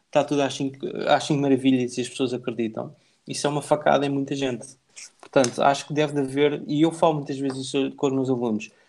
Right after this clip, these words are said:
pá, fechem-se um bocadinho mais, postem, e ve-, e, mas vejam a rede social mais como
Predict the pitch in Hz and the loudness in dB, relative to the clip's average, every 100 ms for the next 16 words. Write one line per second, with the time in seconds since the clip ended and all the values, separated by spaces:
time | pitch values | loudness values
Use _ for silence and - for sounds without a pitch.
0 | _ _ 143 117 - - - _ _ _ | _ _ 4 4 0 -14 -20 _ _ _
1 | - 165 160 160 - 156 143 135 131 117 | -4 -4 -4 -10 -10 -8 -4 -4 -4 -6
2 | 107 104 - - _ - 151 151 151 151 | -8 -10 -16 -20 _ 4 4 4 -2 -4
3 | 143 143 143 131 123 139 139 139 - 143 | -4 -2 -2 -2 0 0 2 2 0 0
4 | 151 147 147 127 156 147 156 147 143 - | 0 -2 -6 2 4 4 0 -2 -4 -6
5 | 147 135 151 156 139 131 143 147 151 147 | -4 -2 -2 -4 -8 -4 2 2 2 0
6 | 156 151 - 147 139 143 | -2 -2 -6 -4 -4 -8